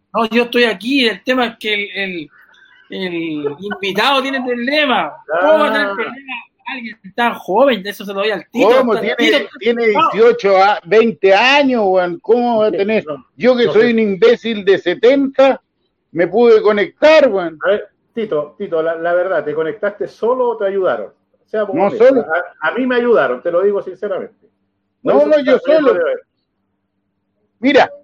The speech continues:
Speaker 3: lo que pasa es que Christopher me manda el,
Speaker 2: El
Speaker 3: ¿cómo
Speaker 2: link.
Speaker 3: se llama eso? El streaming.
Speaker 2: El link. Sí.
Speaker 3: Yo aprieto el streaming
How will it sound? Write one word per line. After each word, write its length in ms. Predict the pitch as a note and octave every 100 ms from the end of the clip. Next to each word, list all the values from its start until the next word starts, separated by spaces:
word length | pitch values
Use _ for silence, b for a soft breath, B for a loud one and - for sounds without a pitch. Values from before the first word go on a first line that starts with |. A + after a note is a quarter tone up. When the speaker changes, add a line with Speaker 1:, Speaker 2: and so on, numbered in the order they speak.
| _ _
Speaker 3:
lo 100 | G3
que 80 | G#3+
pasa 240 | B3+ B3+
es 80 | A#3+
que 140 | A3 F#3
Christopher 500 | B3+ C4+ C4 A3 A3+
me 160 | A3+
manda 420 | A3+ B3 B3 A#3+ A#3
el, 640 | A3 G#3+ G3+ G3 F3 E3 _ _ _
Speaker 2:
El 200 | G3 A3+
Speaker 3:
¿cómo 120 | A3+
Speaker 2:
link. 80 | A#3+
Speaker 3:
se 80 | A#3
llama 300 | C4 C4 C#4
eso? 240 | C4+ B3+
El 80 | G3
streaming. 460 | - - C4+ C#4 D#4
Speaker 2:
El 60 | D4
link. 120 | - _ _ _ _ _ _ _
Sí. 60 | F3
Speaker 3:
Yo 100 | G3
aprieto 420 | G#3 A3+ C#4 B3+
el 80 | B3+
streaming 760 | A3+ - C4+ D4 D4 C#4+ C4+